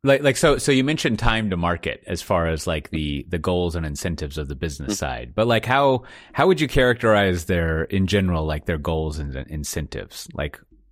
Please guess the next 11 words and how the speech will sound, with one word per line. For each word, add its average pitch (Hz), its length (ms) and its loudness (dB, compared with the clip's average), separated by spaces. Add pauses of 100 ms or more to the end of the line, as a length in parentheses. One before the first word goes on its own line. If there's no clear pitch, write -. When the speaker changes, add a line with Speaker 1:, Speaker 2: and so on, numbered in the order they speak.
(720)
Speaker 1:
and, 123 120 2
and, 160 460 0
you 190 60 0
know, 131 160 6
it 113 60 4
varies 123 340 4
business 107 400 0
to 98 80 -2
business, 110 400 0
but, 92 160 2
like, 95 300 -2